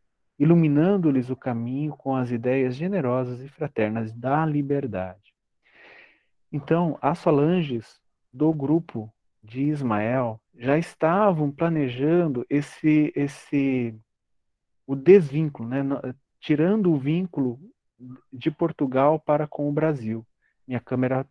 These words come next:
travou aqui, gente. <laughs> Deve ter dado algum problema, mas vocês estão me ouvindo ainda, né? É... o que que acontece?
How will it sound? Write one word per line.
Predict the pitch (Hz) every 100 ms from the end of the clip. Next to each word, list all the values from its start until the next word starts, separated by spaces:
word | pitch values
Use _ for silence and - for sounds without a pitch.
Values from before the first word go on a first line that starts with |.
| _
travou | 131 131 123 127
aqui, | - 117 107
gente. | 117 110 - - -
<laughs> | 156 165 147 156 - 180 - 135 _
Deve | 123
ter | - 127
dado | 120
algum | 127 131 135
problema, | 143 135 92 101 _
mas | 120 117
vocês | 131 135
estão | 127 - 135
me | 143
ouvindo | 123 104 101
ainda, | 95 92 92 98
né? | 120 151 _ _ _ _ _ _ -
É... | 120 120 120 120 120 117 113 - _ _ _ _ _ _ _ _ _ _ _ _ _
o | 139
que | -
que | 165
acontece? | 165 - 160 113 98 90 -